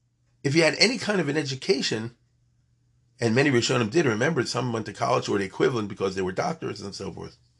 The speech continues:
The equivalent. So they knew stuff about Christianity. And the Christians hold that Josephus is almost like a saint, you know. For, he has nothing to do, by the way, with Christianity, but it's a, it was a very chashuv sefer by then,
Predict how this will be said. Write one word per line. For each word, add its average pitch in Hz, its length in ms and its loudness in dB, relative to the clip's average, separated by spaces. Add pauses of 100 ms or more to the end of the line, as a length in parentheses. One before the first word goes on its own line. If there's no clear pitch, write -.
(520)
The - 80 -6
equivalent. - 520 -2 (800)
So 135 200 0
they 147 120 4
knew 160 460 6 (720)
stuff 160 300 0
about 147 220 2
Christianity. 165 680 0 (800)
And 123 140 0
the 127 60 -2
Christians 151 520 0
hold 151 220 2
that 135 120 -4
Josephus 131 500 -4
is 110 100 -2
almost 131 220 -2
like - 100 -12
a - 60 -8
saint, 196 360 -6
you 95 100 -8
know. 104 200 -4 (640)
For, - 200 0
he - 540 2
has 156 260 4
nothing 196 260 4
to 143 80 -2
do, 147 80 2
by 139 140 2
the 143 60 4
way, 127 100 6
with 104 160 -4
Christianity, 143 580 -2 (420)
but 151 120 0
it's 139 100 -2
a, - 160 -6
it - 40 -4
was 135 140 0
a 135 60 2
very 208 200 0
chashuv 165 420 2
sefer 196 320 -2
by 98 100 -2
then, 87 280 -6